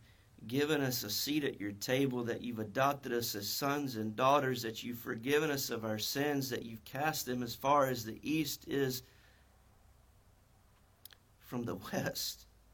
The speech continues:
It's an amazing thing. And though our hearts are burdened and we struggle with the sicknesses and what's happening in our church family, God, we have to recognize this morning that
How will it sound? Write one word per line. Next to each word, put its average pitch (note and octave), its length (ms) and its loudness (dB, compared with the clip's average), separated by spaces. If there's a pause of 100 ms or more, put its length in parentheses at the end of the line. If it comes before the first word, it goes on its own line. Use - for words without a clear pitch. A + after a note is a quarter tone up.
(1200)
It's A#2+ 160 -4
an D3+ 100 -2
amazing D3 540 2
thing. C#3 480 2 (1300)
And D3+ 120 -2
though F3 140 6
our F3 160 6
hearts F3 420 4
are C3+ 80 0
burdened C#3+ 540 6
and C#3 140 4
we B2+ 80 0
struggle E3 520 6
with C#3+ 140 0
the B2+ 100 -2
sicknesses D3 800 2
and B2+ 140 0
what's D3+ 240 -4 (100)
happening D#3+ 460 0
in D3+ 80 -2
our C3+ 140 2
church - 380 -2
family, D#3+ 360 0
God, C#3 300 0
we D3 100 -2
have D#3 280 -2
to C3 120 -8
recognize C#3 680 0
this - 240 -6
morning D3+ 460 0
that B2+ 200 -2